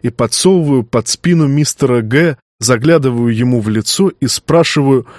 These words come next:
все ли в порядке. Он кивает. Я не вижу признаков страха. Он уже столько перенес, что совсем смирился. Младший ординатор выбирает место для прокола.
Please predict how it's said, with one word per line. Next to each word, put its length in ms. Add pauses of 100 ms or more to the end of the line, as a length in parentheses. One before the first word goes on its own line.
(140)
все 240
ли 120
в 100
порядке. 680 (260)
Он 180
кивает. 720 (440)
Я 220
не 180
вижу 360
признаков 680
страха. 600 (320)
Он 160
уже 200
столько 460
перенес, 680 (180)
что 240
совсем 480
смирился. 760 (360)
Младший 540
ординатор 640
выбирает 640
место 380
для 180
прокола. 720